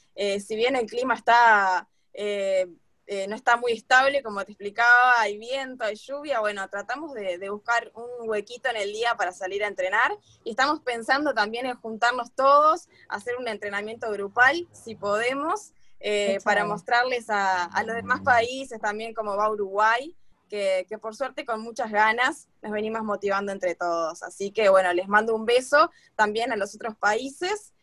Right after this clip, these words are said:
Speaker 1: y, y bueno, a seguir, eh, con todas las ganas con esta carrera.
Speaker 2: Mm, excelente, Clarice, muchas gracias. Bueno, recuerden seguir también las redes de Under Armour, eh, Under Armour Latam,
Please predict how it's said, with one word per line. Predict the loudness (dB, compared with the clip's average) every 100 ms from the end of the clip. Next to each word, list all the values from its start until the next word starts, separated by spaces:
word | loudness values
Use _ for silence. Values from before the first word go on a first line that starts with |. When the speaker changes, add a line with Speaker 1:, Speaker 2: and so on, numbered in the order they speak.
| _
Speaker 1:
y, | -10 -4 -2 -2 -4 -6 -4
y | 0
bueno, | 2 2 0 -4 _
a | -8
seguir, | -2 0 2 0 0
eh, | -2 2 0
con | 0 -2
todas | 0 0
las | 0
ganas | 2 0 0
con | -6
esta | -4 -4
carrera. | 0 -2 -2 -10 -14 _ _
Speaker 2:
Mm, | -8 -8 -10 _
excelente, | -16 -8 -6 -4 -4 -2
Clarice, | -2 0 0
muchas | -2 -2 -2
gracias. | 4 4 4 -2 -4
Bueno, | -6 -6
recuerden | -6 4 4 4 0
seguir | -2 -4 -4 -4
también | -6 -4 -4
las | -4
redes | -6 -4 -4
de | -4
Under | -6 -6 -2
Armour, | -2 -2 -4 -6 -10 _ _ _ _ _
eh, | -8
Under | -6 -4 -2
Armour | -2 -2 -2
Latam, | -2 -2 -2 -2 -2